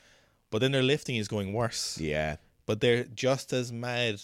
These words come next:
Speaker 1: that their lifting is going worse. They're just as annoyed that lifting is going worse. They're just upset that their lifting is going worse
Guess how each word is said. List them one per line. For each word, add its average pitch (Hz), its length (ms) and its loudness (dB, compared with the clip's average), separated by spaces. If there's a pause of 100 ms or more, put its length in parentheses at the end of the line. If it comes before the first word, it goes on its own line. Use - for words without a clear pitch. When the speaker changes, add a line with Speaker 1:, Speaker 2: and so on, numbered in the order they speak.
(240)
Speaker 1:
that - 140 -10
their 107 80 -2
lifting 107 240 0
is 98 80 -2
going 98 160 -2
worse. 101 180 -2
They're 101 80 -6
just 107 240 -6
as 95 120 -10
annoyed 113 420 0
that 120 80 -8
lifting 110 260 -2
is 101 100 -6
going 104 240 -6
worse. 107 260 -8
They're 101 80 -14
just 113 200 -10
upset 127 460 -6
that 123 80 -14
their 107 100 -2
lifting 95 240 -4
is 92 80 -6
going 95 200 -6
worse 90 360 -8